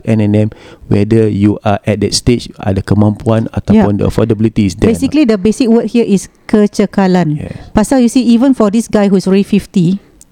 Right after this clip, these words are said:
Speaker 2: uh, dia pun ada keperlukan kecekalan to
Speaker 1: Yes.
Speaker 2: do the jump. If not,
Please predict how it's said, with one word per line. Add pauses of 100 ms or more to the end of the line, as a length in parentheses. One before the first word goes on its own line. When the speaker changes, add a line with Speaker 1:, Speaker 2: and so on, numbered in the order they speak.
(320)
Speaker 2:
uh,
dia
pun (420)
ada
keperlukan (160)
kecekalan
to
Speaker 1:
Yes.
Speaker 2:
do
the
jump. (160)
If
not,